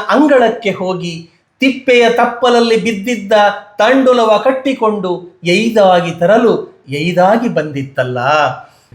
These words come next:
ನಮಗೆ ಎಂದಿನಂದವೇ ಸಾಕು, ಮತ್ತೆ ಕೊಂಡು ಹೋಗಿ ಅಲ್ಲಿಯೇ ಸುರಿ. ಮಾರಯ್ಯ ಪ್ರಿಯ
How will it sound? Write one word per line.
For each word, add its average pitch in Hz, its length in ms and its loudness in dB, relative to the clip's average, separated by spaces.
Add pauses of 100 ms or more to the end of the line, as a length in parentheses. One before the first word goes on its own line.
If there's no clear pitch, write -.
(120)
ನಮಗೆ 208 640 2 (300)
ಎಂದಿನಂದವೇ 233 920 2
ಸಾಕು, 156 640 -6 (120)
ಮತ್ತೆ 170 500 -4
ಕೊಂಡು 185 420 0
ಹೋಗಿ 190 600 -2
ಅಲ್ಲಿಯೇ 214 520 0
ಸುರಿ. 143 640 -8 (100)
ಮಾರಯ್ಯ 160 640 0
ಪ್ರಿಯ 131 300 -6